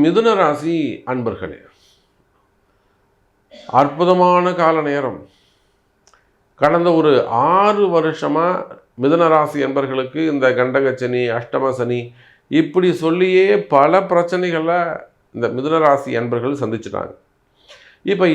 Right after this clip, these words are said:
இவற்றில் இருந்து விடுதலை, புரியுதுங்களா? இவற்றில் இருந்து விடுதலை. இப்ப என்னன்னு பார்த்தீங்கன்னாக்கா, எனதருமை மிதுன ராசி அன்பர்களே, இந்த சனி பெயர்ச்சிக்கும் உங்களுக்கும்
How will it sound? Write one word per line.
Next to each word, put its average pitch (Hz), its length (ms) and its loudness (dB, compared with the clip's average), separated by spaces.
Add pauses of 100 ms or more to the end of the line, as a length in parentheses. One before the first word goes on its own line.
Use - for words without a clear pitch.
இவற்றில் 180 480 0
இருந்து 160 240 -2 (120)
விடுதலை, 123 420 0 (1300)
புரியுதுங்களா? 131 480 -2 (720)
இவற்றில் 190 440 2
இருந்து 165 340 2
விடுதலை. 156 420 0 (920)
இப்ப 131 180 0 (160)
என்னன்னு 190 320 0
பார்த்தீங்கன்னாக்கா, 151 580 0 (200)
எனதருமை 139 460 -2 (1300)
மிதுன 185 320 4
ராசி 156 320 2
அன்பர்களே, 139 320 0
இந்த 156 100 0 (100)
சனி 156 200 2 (100)
பெயர்ச்சிக்கும் 165 640 -2
உங்களுக்கும் 151 440 -2